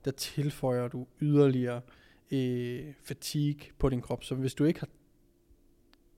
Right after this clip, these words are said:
regnet den fatigue med i regnskabet af hele programmet, jamen, så kan du potentielt ødelægge, øh, din restitution,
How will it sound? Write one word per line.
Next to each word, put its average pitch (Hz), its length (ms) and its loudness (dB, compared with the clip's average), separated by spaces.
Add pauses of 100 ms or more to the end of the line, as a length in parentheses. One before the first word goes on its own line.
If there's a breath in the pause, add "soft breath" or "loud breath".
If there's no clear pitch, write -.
(380)
regnet 135 280 0
den 151 160 0
fatigue 151 540 -4
med 143 260 4 (440 loud breath)
i 151 100 4
regnskabet 139 560 2
af 123 120 -4
hele 160 220 2
programmet, 147 500 2 (500 soft breath)
jamen, 147 380 4
så 165 160 -2
kan 160 120 2
du 143 60 4
potentielt 139 680 -2 (200)
ødelægge, 143 520 4 (440)
øh, 127 320 0
din 131 280 -4
restitution, 123 680 -4